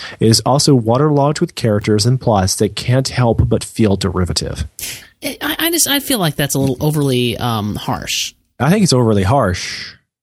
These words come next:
Speaker 1: I also don't think that they're talking about this film, honestly. Uh, <laughs> but I still have plenty of problems with this film. And, but one problem I do not have with this film, T J, is that it was directed by Thor, and that's awesome.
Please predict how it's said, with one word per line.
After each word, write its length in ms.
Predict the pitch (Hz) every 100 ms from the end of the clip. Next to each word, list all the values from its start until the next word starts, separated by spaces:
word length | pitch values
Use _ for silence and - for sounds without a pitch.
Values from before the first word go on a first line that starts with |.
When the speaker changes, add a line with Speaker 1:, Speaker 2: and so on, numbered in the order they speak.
| -
Speaker 1:
I 100 | 123
also 180 | 170 170
don't 140 | 151
think 160 | 135 127
that 120 | 127
they're 120 | 127
talking 320 | 113 123 123
about 240 | 117 113 113
this 160 | 110
film, 340 | - 147 120 85 -
honestly. 460 | 123 123 123 117 117 - - - _ _ -
Uh, 440 | 120 113 107 104 90 _ _ _
<laughs> 360 | _ _ - -
but 220 | 147 131
I 140 | 139 135
still 180 | - 143
have 200 | 135 -
plenty 320 | - 127 107
of 80 | 92
problems 440 | 117 135 101 95
with 80 | 92
this 140 | 98
film. 320 | - 117 87 _ _ _ - -
And, 360 | 135 143 139 123 _ _ -
but 380 | 123 110 151
one 220 | 139 185 208
problem 340 | 175 139 120
I 100 | 113
do 220 | 92 117
not 400 | 120 113 113 127
have 320 | - 143 147
with 80 | 143
this 160 | 147 -
film, 240 | 156 151
T 180 | 151 160
J, 380 | 151 160 185 170 _ _ _ _ _ _ -
is 140 | 127
that 100 | 147
it 80 | 147
was 100 | 127
directed 400 | 131 131 160 151
by 120 | 131
Thor, 420 | 170 - 147 131 151
and 120 | 127
that's 200 | 110 -
awesome. 540 | 147 147 170 226 247